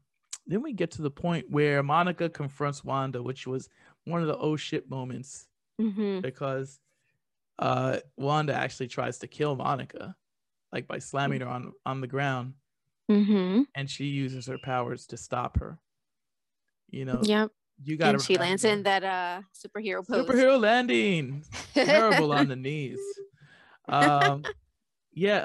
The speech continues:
Speaker 1: uh, like, you gotta remember, this is kind of how Captain Marvel got her powers in this universe. And
Speaker 2: Mm.
Speaker 1: she's super powerful. So let's,
Speaker 2: Mm-hmm.
Speaker 1: I'm curious on how powerful Monica's gonna be later on.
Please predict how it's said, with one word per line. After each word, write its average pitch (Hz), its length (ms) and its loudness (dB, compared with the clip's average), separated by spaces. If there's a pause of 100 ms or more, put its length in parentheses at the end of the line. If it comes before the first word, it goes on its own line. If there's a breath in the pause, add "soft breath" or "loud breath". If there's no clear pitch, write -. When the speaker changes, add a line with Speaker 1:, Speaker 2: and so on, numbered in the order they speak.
(120)
Speaker 1:
uh, 160 60 -2
like, 151 240 -2 (140)
you 185 140 -6
gotta 226 180 2
remember, 170 320 -2
this 143 240 -6
is 247 160 -10 (600)
kind 294 360 -8
of 339 160 -4
how 233 220 -2 (100)
Captain 185 420 -4
Marvel 151 360 -4
got 127 340 -8
her 127 160 -8
powers 123 640 -6
in 131 240 -8
this 120 220 -10
universe. - 680 -14 (380)
And - 100 -8
Speaker 2:
Mm. 196 80 -12
Speaker 1:
she's 208 300 -10
super 240 640 -8
powerful. - 640 -12
So 143 420 -6
let's, 180 380 -4
Speaker 2:
Mm-hmm. 214 140 -2 (580)
Speaker 1:
I'm 202 160 0
curious 165 440 -2
on 127 100 -8
how 123 160 -10
powerful 127 380 -4
Monica's 123 500 -6
gonna 131 220 -10
be - 260 -10 (140)
later 123 240 -4
on. 120 240 -8